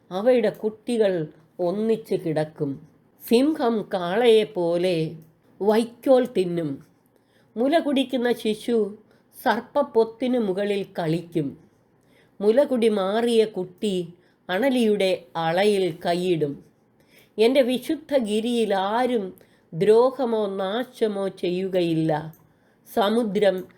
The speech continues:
ജലം കൊണ്ടെന്ന പോലെ ഭൂമി കർത്താവിനെക്കുറിച്ചുള്ള ജ്ഞാനം കൊണ്ട്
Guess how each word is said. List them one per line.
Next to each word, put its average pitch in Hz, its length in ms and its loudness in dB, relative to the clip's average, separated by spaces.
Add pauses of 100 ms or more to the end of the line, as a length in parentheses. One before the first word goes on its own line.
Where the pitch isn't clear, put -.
(160)
ജലം 233 460 4
കൊണ്ടെന്ന 202 520 -2
പോലെ 185 460 -2
ഭൂമി 214 480 -2 (540)
കർത്താവിനെക്കുറിച്ചുള്ള 240 1160 0 (100)
ജ്ഞാനം 202 640 -2
കൊണ്ട് 185 320 -4